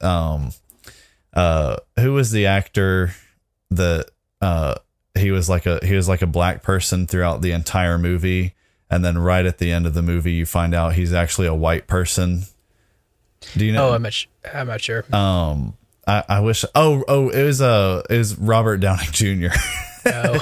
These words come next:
Speaker 1: <laughs> He, he, so he, he put, puts on blackface, right? And then he's, he's a black guy the entire movie, and no one knows that,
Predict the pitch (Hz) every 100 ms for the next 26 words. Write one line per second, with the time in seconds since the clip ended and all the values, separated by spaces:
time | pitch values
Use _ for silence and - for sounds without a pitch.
0 | - 170 - - - 294 - 151 113 139
1 | 139 120 104 120 104 117 110 107 - -
2 | - - - 113 107 104 90 - 127 123
3 | - - 127 131 131 113 92 95 95 -
4 | 92 85 87 - - 87 87 90 87 90
5 | 87 87 101 101 90 - 104 101 92 80
6 | 98 113 92 82 80 82 87 - 92 -
7 | - 104 107 101 95 87 80 82 87 107
8 | 117 98 98 98 92 82 85 80